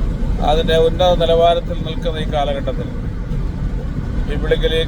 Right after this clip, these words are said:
കർത്താവിൻ്റെ വരവും ഏറ്റവും അടുത്തിരിക്കുന്നു. ആയതിനാൽ നാം നമ്മെ തന്നെ ഒരുങ്ങി കർത്താവിനെ എതിരേൽക്കുവാൻ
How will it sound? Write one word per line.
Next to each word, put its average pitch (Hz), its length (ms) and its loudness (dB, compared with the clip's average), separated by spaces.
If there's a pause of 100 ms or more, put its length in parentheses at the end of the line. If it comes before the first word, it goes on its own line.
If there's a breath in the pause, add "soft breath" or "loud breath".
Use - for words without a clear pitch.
കർത്താവിൻ്റെ 160 520 2
വരവും 156 380 2
ഏറ്റവും 156 320 0
അടുത്തിരിക്കുന്നു. 147 680 -2 (1200)
ആയതിനാൽ 151 460 4 (140)
നാം 156 180 4 (200)
നമ്മെ 160 220 0 (100)
തന്നെ 160 220 2
ഒരുങ്ങി 156 320 -2 (840)
കർത്താവിനെ 160 540 4
എതിരേൽക്കുവാൻ 160 600 2